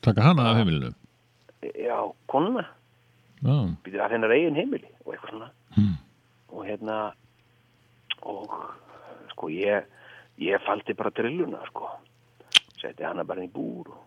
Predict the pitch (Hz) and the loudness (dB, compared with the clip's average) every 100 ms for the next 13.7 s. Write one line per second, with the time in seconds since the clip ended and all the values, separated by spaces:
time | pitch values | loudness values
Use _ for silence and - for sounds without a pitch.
0 | _ _ _ - - - - 95 90 - | _ _ _ -20 -18 -14 -8 -6 -8 -12
1 | _ _ _ _ _ _ _ - 185 254 | _ _ _ _ _ _ _ 10 10 10
2 | 131 98 95 - _ _ 135 156 151 151 | 4 2 -2 -6 _ _ 10 10 10 6
3 | 139 131 147 147 156 127 117 - 139 110 | 4 4 4 4 2 0 -6 -2 0 2
4 | 110 208 233 - - 95 - 110 120 143 | 0 -2 0 4 6 6 2 4 6 6
5 | 139 139 143 139 - _ 131 135 - - | 4 -2 -2 -4 -4 _ -2 0 -2 -8
6 | 120 117 - 139 143 143 139 131 131 160 | -10 -10 -2 2 2 2 2 0 -2 -2
7 | - 185 185 190 180 - - 64 64 65 | -4 -6 -6 -10 -8 -2 -2 -2 -4 -4
8 | - - - - - - - - 117 120 | -6 -8 -10 -14 -16 -16 -10 -4 -2 0
9 | 123 110 120 113 107 - _ - - 107 | -2 -2 -2 -2 -4 -8 _ -12 -6 -6
10 | - _ - 107 101 101 - - - - | -8 _ -12 -2 0 0 -2 -12 -20 -20
11 | - - - - - - 98 127 - - | -18 -18 -16 -14 -12 -10 -6 -6 -4 -2
12 | 233 - - 107 156 - - - 113 110 | -4 -6 -6 -2 -2 -4 -8 -6 -6 -6
13 | - 120 156 - 147 139 139 | -8 -6 -6 -4 0 2 0